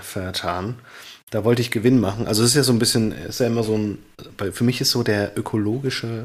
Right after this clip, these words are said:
äh, ökonomische Anreiz, äh, an dem Ganzen, das mich so ein bisschen triggert, ist ja so ein bisschen wie so ein, wie so ein Aktienhandel.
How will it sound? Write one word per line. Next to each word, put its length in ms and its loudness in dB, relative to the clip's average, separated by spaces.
äh, 40 -8
ökonomische 520 -2
Anreiz, 580 -6
äh, 560 -6
an 140 -6
dem 120 -4
Ganzen, 380 -4
das 140 -10
mich 120 0
so 60 0
ein 60 0
bisschen 240 -2
triggert, 340 0
ist 120 -6
ja 60 -2
so 80 -4
ein 80 -4
bisschen 260 -6
wie 100 -6
so 200 -4
ein, 180 -6
wie 80 -8
so 100 -4
ein 100 -4
Aktienhandel. 800 -4